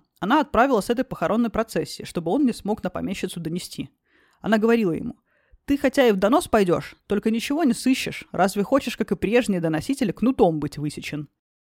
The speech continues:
Она оказалась не права. В тысяча семьсот шестьдесят втором году именно Ильин смог передать Екатерине второй жалобу на свою барыню. Важная деталь этого дела состоит еще и в том,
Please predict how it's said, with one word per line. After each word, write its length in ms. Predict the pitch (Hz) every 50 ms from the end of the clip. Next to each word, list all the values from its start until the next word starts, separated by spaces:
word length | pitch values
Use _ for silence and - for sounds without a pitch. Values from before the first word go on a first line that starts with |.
| _
Она 220 | - 175 180 233 269
оказалась 400 | 277 240 226 247 240 226 - -
не 80 | 214
права. 460 | - 233 247 240 190 151 - - - _ _ _ _ _ _
В 80 | _ -
тысяча 280 | - 247 - - - 214
семьсот 300 | - 214 202 - 214 196
шестьдесят 380 | - 202 185 190 - 202 190
втором 260 | - - 190 180 180
году 240 | 170 180 185 226 302
именно 380 | 311 - 214 214 233 240 240 233 - -
Ильин 400 | - 240 233 226 214 214 180 160
смог 320 | - - 170 165 170 -
передать 340 | - 165 170 160 170 - -
Екатерине 400 | 175 - 175 - 175 165 165 160
второй 360 | - - 170 170 240 294 285 _ - _ _ _
жалобу 380 | - 170 170 220 269 254 185 160
на 80 | - -
свою 240 | - 160 170 214
барыню. 420 | 196 175 165 147 - 139 - 175 - _ _ -
Важная 340 | 185 220 262 247 - 247
деталь 300 | 233 262 247 - 233 190
этого 240 | 165 - 170 160 165
дела 240 | 160 233 320 339 285
состоит 400 | - - - - 190 208 233 -
еще 240 | 202 - - 202 175
и 40 | 165
в 80 | -
том, 280 | - 220 240 294 -